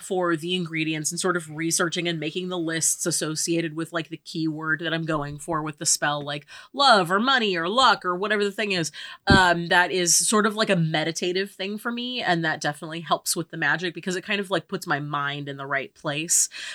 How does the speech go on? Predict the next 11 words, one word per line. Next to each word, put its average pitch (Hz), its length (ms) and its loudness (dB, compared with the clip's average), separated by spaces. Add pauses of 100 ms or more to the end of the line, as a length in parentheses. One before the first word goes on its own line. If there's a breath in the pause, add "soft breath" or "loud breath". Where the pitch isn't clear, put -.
(100)
I 160 140 6
have 160 360 4
a 156 220 2
lot 160 520 2
of 147 280 -4
<laughs> - 0 -
lists - 680 0 (160)
<laughs> - 760 2
of, 208 340 8 (220 loud breath)
like, 208 300 4 (300 loud breath)
uh, 170 360 6